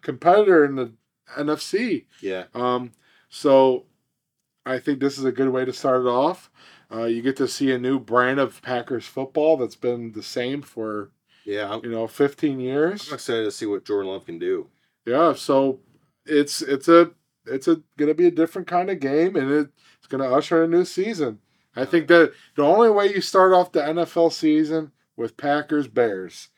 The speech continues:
Speaker 1: it happens every year, and it's the right way to do it.
Speaker 2: There you go. I like, I
Speaker 1: Um,
Speaker 2: like that answer. That was nice.
Speaker 1: So I think it's time to get down to predictions for
Speaker 2: Oh, boy.
Speaker 1: this week's game.
Speaker 2: Okay. Um, tough one.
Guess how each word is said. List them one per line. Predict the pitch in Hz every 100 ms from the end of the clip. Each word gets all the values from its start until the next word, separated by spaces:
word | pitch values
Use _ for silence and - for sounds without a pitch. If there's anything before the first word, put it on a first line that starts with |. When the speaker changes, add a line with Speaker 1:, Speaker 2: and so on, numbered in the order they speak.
| _ _ -
Speaker 1:
it |
happens | 123 117 110 110
every | 131 139 139
year, | 131 139 143 143 _ -
and | 110
it's | -
the | 110
right | 110 107
way | 113 110
to |
do | 101 110 98
it. | 92 _ _ _ -
Speaker 2:
There | 82
you | 82
go. | 90
I | 82
like, | 110
I | 107
Speaker 1:
Um, |
Speaker 2:
like | 101 101
that | 92 87
answer. | 87 80 78
That |
was | 82 - _
nice. | 90 80 -
Speaker 1:
So | - 143 127 123 123
I | 123 139
think | - 196 190
it's | 151 -
time | 165 175
to | 143
get | 135 143
down | 135 131
to | 120
predictions | - 110 113 107 110 101
for | - 104 104 101 _ -
Speaker 2:
Oh, | 143
boy. | 120
Speaker 1:
this | 117 -
week's | 117 107 -
game. | 107 98 87 92
Speaker 2:
Okay. | 104 107 82 - - _ _
Um, | 107 104 98 92 87 _ _ _ _ _ _ _ _ - - _ _ _ _ _ _ _
tough | - 117 -
one. | 92 80